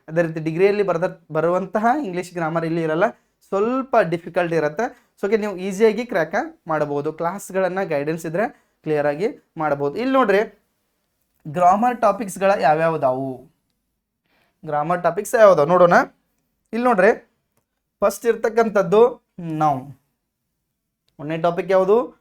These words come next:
ನೌನ್. ನೌನ್ ಅಂತಂದ್ರೆ ಏನು? ಇಂಟ್ರೊಡಕ್ಷನ್ ಮಾತ್ರ ಕೊಡ್ತಾ ಇದ್ದೀನಿ, not ಅಷ್ಟು ಕ್ಲಿಯರ್ ಆಗಿ ಎಲ್ಲ ಕ್ಲಾಸ್ ಹೇಳ್ತಾ ಇಲ್ಲ. just ಹಂಗಂದ್ರೆ ಏನು,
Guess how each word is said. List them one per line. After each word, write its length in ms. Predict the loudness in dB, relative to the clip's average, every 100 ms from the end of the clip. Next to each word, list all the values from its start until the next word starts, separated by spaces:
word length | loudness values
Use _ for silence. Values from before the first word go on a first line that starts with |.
| _ -6
ನೌನ್. 320 | 0 0 0
ನೌನ್ 280 | 2 2 2
ಅಂತಂದ್ರೆ 520 | -2 -2 -2 0 0
ಏನು? 180 | 0 -2 -6 -8 -16 _ _ _ _
ಇಂಟ್ರೊಡಕ್ಷನ್ 640 | -14 -10 -4 -4 -4 -8 -6
ಮಾತ್ರ 300 | -6 -6 -6
ಕೊಡ್ತಾ 300 | -6 -4 -2
ಇದ್ದೀನಿ, 220 | -4 -4 -6
not 260 | -6 -6 -8 -12 _ _ _ -14
ಅಷ್ಟು 260 | -8 -8
ಕ್ಲಿಯರ್ 300 | -2 0 2
ಆಗಿ 140 | 2 2
ಎಲ್ಲ 160 | 0
ಕ್ಲಾಸ್ 300 | 0 -2 -2
ಹೇಳ್ತಾ 180 | -4 -4
ಇಲ್ಲ. 100 | -6
just 360 | -4 -6 -8 -10
ಹಂಗಂದ್ರೆ 340 | -6 -2 -2
ಏನು, 160 | -2